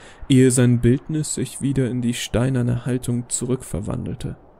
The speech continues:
Alles, was mir nun blieb, war die Strafe, die ich zu Weihnachten bekam. Auf ewig ein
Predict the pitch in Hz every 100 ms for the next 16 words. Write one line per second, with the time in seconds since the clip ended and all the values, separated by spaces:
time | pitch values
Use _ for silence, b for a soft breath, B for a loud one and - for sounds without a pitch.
0 | - - - - - - - - B B
1 | B - 117 135 139 - 107 - 110 110
2 | 117 127 123 120 117 123 - 82 104 110
3 | - - 131 - 120 - - 151 - B
4 | B - - - - - 78 73 98 90
5 | - - - - 123 - - - - -
6 | - - - - - - - - - -
7 | - - 90 67 - - - - 113